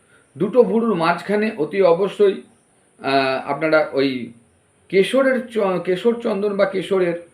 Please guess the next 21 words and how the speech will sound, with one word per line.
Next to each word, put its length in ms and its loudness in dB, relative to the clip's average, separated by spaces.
তিলক 280 4
নিন, 280 -4
ভালো 360 2
দিন 240 -2
যাবে। 260 -8
বৃশ্চিক 500 -8
রাশির 320 -2
দিন 220 -6
কেমন 380 -6
যাচ্ছে? 380 -6
মানসিক 460 0
অসুস্থতা 500 -4
তৈরি 300 -4
হওয়ার 240 0
আগে 340 -2
আপনি 300 -6
আবার 280 -2
নেতিবাচক 600 -4
যে 100 -6
সমস্ত 400 -12
চিন্তাভাবনাগুলোকে 1080 -6